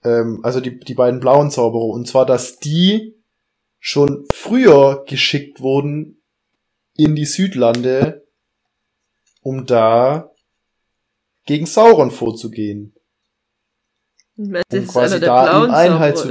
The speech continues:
Speaker 1: zu
Speaker 2: ist?
Speaker 1: gebieten. Dass es dann möglich wäre, dass er eben nicht einer von den prominenten Istari wie Sauron, äh, <laughs> Sauron,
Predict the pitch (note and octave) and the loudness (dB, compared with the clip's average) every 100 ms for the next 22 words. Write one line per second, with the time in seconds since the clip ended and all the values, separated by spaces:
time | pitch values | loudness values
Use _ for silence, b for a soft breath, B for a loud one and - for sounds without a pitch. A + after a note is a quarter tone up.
0 | D#3 - A#2+ A#2+ A#2 A#2+ b b b - | -8 -12 -14 -12 -12 -14 b b b -2
1 | C3 B2+ C3 - C#3+ F#3 A3+ A#3+ A#3 - | -2 -2 -8 2 6 6 4 -2 -4 -16
2 | _ C3+ D3 G3 G3 F3 - D3+ D#3 D3+ | _ -2 4 4 2 -4 2 6 6 4
3 | C3+ C3 B2+ B2 C3 F3 - - C3 C#3+ | 0 0 -4 -4 -2 -2 -2 -2 0 0
4 | C#3 C3 B2 A#2+ B2+ A#2+ C3+ D#3 D#3 D3+ | -4 -6 -8 -6 -6 -4 -2 -2 -4 -8
5 | - C3+ C3+ C#3 B2+ A#2 B2 B2+ A#2+ A#2+ | -4 0 0 -2 -10 -4 0 0 -2 -6
6 | A#2+ A#2 - B2 A2+ - C3+ F3 E3+ D#3+ | -10 -14 -10 -6 -6 -2 -2 2 0 0